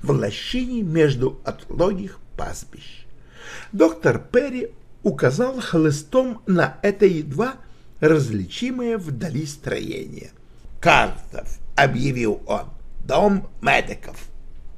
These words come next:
Это действительно был очень уединенный уголок, каким его и описывал доктор.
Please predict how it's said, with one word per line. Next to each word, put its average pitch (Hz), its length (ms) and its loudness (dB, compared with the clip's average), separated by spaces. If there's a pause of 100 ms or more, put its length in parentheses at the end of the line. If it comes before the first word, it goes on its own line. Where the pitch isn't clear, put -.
(1800)
Это 233 220 4
действительно 214 800 -6
был 107 400 0
очень - 500 -4
уединенный 170 1160 -2
уголок, 156 800 -2 (400)
каким 285 360 2
его 269 280 2
и 262 380 -2
описывал 156 760 -2
доктор. - 460 -10